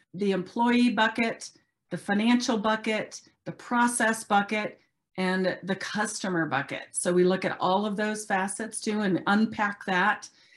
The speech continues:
And we get really crystal clear on their brand's platform, what we call the brand value platform,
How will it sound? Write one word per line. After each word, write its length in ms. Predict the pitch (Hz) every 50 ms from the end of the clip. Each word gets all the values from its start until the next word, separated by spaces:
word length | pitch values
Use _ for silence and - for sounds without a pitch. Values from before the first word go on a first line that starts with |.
| - _ -
And 160 | - 233 247 254
we 80 | 277
get 240 | 247 294 277 285 -
really 460 | 233 254 277 294 320 320 330 330 330 302
crystal 480 | - - - 262 262 - - 262 247
clear 380 | 247 - - 240 226 233 247 277
on 160 | 269 240 208
their 140 | 202 202 202
brand's 560 | 185 180 202 208 214 220 220 226 233 240 240
platform, 960 | - - - - 180 175 - - - - 269 262 269 277 285 294 302 311 320 277
what 140 | 196 156
we 80 | 151 190
call 180 | - - 220 208
the 100 | 196 185
brand 360 | 175 208 202 202 208 208 180
value 320 | 185 170 175 202 220 233 226
platform, 580 | - - - - - - 254 247 262 269 254